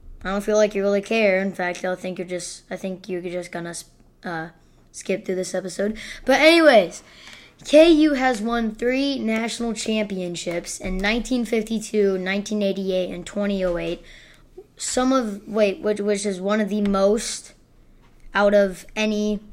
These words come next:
just team in general, not only the teams that make March Madness consistently. Um, I know it's nothing compared to the John Gruden U C L A Bruins. How many did they win in a row? Like, seven, ten? They won a lot.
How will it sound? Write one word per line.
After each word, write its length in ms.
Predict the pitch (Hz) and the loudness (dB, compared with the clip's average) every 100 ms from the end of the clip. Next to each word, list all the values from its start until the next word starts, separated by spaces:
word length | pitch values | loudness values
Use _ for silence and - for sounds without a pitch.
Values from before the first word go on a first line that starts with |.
| - - | -20 -12
just 220 | 196 - | -10 -4
team 180 | 233 214 | 0 0
in 140 | 202 | 0
general, 380 | 190 190 196 196 | 0 0 0 0
not 260 | 190 196 | 0 -2
only 180 | 202 202 | -2 -2
the 140 | 185 190 | -2 -6
teams 440 | - 190 190 190 | -6 -6 -4 -4
that 280 | 185 196 - - - - | -4 -4 -10 -20 -20 -10
make 280 | 190 190 196 | -6 -4 -4
March 260 | 190 190 - | -6 -6 -6
Madness 320 | 190 190 190 | -6 -4 -6
consistently. 960 | - 190 - 208 208 247 247 285 302 - - - - - - - | -8 -8 -4 -6 -4 -6 -2 0 0 -4 -18 -10 -8 -8 -14 -4
Um, 400 | 214 196 185 185 | 0 0 0 -4
I 100 | 208 | 0
know 160 | 214 208 | 4 4
it's 140 | 202 | 2
nothing 480 | 202 190 190 220 214 | 0 -2 -2 -2 -2
compared 400 | 208 202 202 196 | -2 -2 0 0
to 80 | 190 | 0
the 260 | 170 185 165 | -4 -4 -4
John 500 | 165 190 185 196 196 | -4 -2 -2 -2 -4
Gruden 500 | 180 185 196 196 190 | -2 -2 -2 -2 -2
U 80 | 196 | -4
C 220 | - 202 | -4 -2
L 120 | 185 | 0
A 120 | 180 | 0
Bruins. 640 | 180 180 185 190 202 202 - | -2 -2 -2 -2 -2 -4 -8
How 180 | 196 | -6
many 140 | 196 196 | -4 -2
did 140 | 202 | 0
they 140 | 208 208 | 0 0
win 240 | 214 220 | 0 -2
in 220 | 220 220 | -2 -2
a 20 | |
row? 160 | 220 220 | -2 -2
Like, 260 | 202 160 160 _ _ _ _ _ _ _ | -2 -6 -12 _ _ _ _ _ _ _
seven, 460 | - 180 180 185 175 | -8 -6 -4 -6 -6
ten? 520 | 185 180 185 202 208 | -6 -4 -2 -4 -2
They 140 | 196 | -2
won 200 | 202 180 | -2 -2
a 120 | 196 160 | -2 -4
lot. 340 | 160 156 | -6 -8